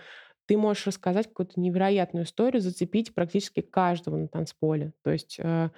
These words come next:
ты ставишь что-то сложное, чувствуешь, что кому-то это прям вот дает энергию, но кто-то уже подустал.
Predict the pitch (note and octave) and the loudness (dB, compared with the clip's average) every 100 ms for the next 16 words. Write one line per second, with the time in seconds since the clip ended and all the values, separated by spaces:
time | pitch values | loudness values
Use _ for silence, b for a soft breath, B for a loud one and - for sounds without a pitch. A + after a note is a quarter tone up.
0 | B B B _ _ - _ - G#3 G3+ | B B B _ _ -20 _ 0 0 0
1 | - - G#3 G#3 - - G3 - G#3+ C4 | -6 0 2 2 -2 -4 -4 -2 2 2
2 | D4 C#4 C4 C4 _ _ _ - A#3+ - | 2 2 2 -2 _ _ _ 0 0 0
3 | G3 F#3 - F#3 G3+ G#3+ G#3+ F3+ - F3+ | -4 -2 -6 -2 2 2 0 -2 -2 -2
4 | E3+ - E3 D#3 D3+ D3+ E3 D#3+ E3 E3+ | -4 -2 0 0 -4 -2 0 0 0 0
5 | G3 B3+ C4+ C4 F#3 F3+ A3+ A3+ G#3 F#3 | 2 2 0 2 0 2 2 2 2 0
6 | F#3+ F3 E3+ - D#3+ D#3 | -2 -2 -4 -2 0 -2